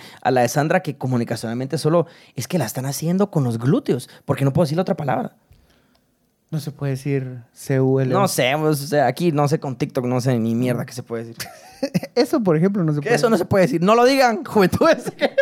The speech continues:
Speaker 2: Va, em, no, lo, o sea, voy a, voy a la diferencia en que, o sea, es-, estoy planteando esta pregunta un tanto venenosamente,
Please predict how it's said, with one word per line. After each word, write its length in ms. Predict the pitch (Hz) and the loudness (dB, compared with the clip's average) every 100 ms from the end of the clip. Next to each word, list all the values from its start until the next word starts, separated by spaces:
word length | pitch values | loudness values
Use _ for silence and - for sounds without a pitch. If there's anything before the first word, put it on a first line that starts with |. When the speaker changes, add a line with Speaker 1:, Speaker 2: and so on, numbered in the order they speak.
| 554 - 571 - - - - _ _ 147 | -4 -8 -12 -14 -18 -18 -20 _ _ 0
Speaker 2:
Va, 280 | 180 165 - | 2 2 0
em, 600 | 185 175 170 170 165 156 | 0 2 4 2 2 0
no, 260 | 175 233 269 | 0 2 4
lo, 120 | 226 | 4
o 140 | 170 175 | 2 2
sea, 300 | 220 - _ | 0 -2 _
voy 300 | 156 185 254 | 0 2 4
a, 140 | 330 | 4
voy 240 | 247 247 262 | 4 2 2
a 60 | |
la 60 | 277 | 2
diferencia 460 | 269 196 190 196 254 | 2 2 2 2 0
en 60 | |
que, 160 | 247 - | 0 0
o 20 | |
sea, 120 | 151 - - - _ _ _ - | 0 -2 -12 -20 _ _ _ -4
es-, 160 | 170 170 | -2 0
estoy 200 | 185 240 | 2 2
planteando 380 | 269 247 240 240 | 0 0 0 0
esta 160 | 247 | 0
pregunta 500 | 208 185 190 220 202 | 2 2 2 2 4
un 120 | 170 | 2
tanto 280 | 180 180 196 | 0 0 2
venenosamente, 920 | 160 123 127 139 170 147 143 139 185 | 2 2 0 2 2 2 2 0 -6